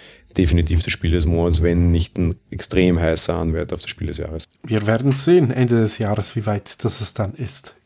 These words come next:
Speaker 2: Genau. Dann gehen wir über zu den mobilen Spieletests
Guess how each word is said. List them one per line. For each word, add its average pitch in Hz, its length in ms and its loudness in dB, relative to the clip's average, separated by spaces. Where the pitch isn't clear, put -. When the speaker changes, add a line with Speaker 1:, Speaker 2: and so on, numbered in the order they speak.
Speaker 2:
Genau. 117 320 -2
Dann 226 320 2
gehen 202 240 2
wir 202 120 6
über 185 420 2
zu - 220 -2
den 147 320 0
mobilen 127 720 0
Spieletests - 1000 -4